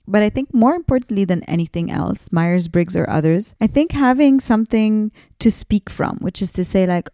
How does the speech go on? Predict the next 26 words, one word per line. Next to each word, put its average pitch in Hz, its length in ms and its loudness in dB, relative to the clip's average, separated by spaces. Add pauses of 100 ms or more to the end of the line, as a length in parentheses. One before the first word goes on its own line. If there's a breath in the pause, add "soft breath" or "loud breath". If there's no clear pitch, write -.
(100)
"Oh 214 160 6
yeah, 165 420 0
it's - 160 -10
true. 160 240 0
My 160 180 -2
values 165 440 0
are 160 40 2 (100)
very 151 120 0
important 170 460 -6
to - 120 -14
me," - 200 -12
or 151 160 -6
"My 151 180 -6
feelings," 160 640 -10
or 165 140 -2
"My, 160 200 -4
I 165 120 -8
trust - 280 -8
my 175 120 -2
intuition 165 560 -6
more 160 180 -4
than 156 140 -2
I 156 80 -2
care 160 200 -4
about 151 280 -4
data." 147 360 -4